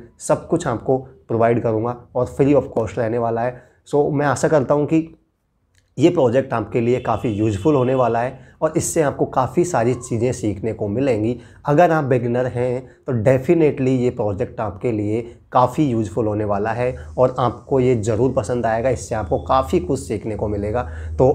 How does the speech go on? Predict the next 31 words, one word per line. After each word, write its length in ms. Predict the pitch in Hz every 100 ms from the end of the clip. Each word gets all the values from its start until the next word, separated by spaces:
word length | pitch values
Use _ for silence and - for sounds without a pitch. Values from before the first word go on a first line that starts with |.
| -
अगर 220 | 139 175
आप 100 | 170
बिगिनर 380 | 135 131 143 147
हैं 260 | 139 147 143 - -
और 100 | 135
आप 160 | 135 135
सीखना 360 | - 135 165
चाहते 280 | 147 127 -
हैं 140 | 139 123
ऐसे 200 | - 135
ही 60 |
छोटे-छोटे 480 | 131 120 92 117 104
प्रोजेक्ट्स 420 | - 107 104 107
बनाना, 320 | 120 107 107 113 - - -
तो 320 | 131 139 139
ज़रूर 400 | 117 117 127 151
इस 160 | 151 -
सीरीज़ 260 | 120 120
को 100 | 107
कंप्लीट 440 | 127 117 98 123 127
देखिए, 460 | 123 117 131 156 - _ _
ठीक 120 | 127
है। 140 | 175 175 - - -
ए, 100 | 123
इस 200 | 156 -
सीरीज 180 | 139 135
में 140 | 147
चार 220 | 139 113
पांच 260 | 117 135 131
वीडियोज़ 320 | 123 123 139
होंगी। 360 | 123 120 151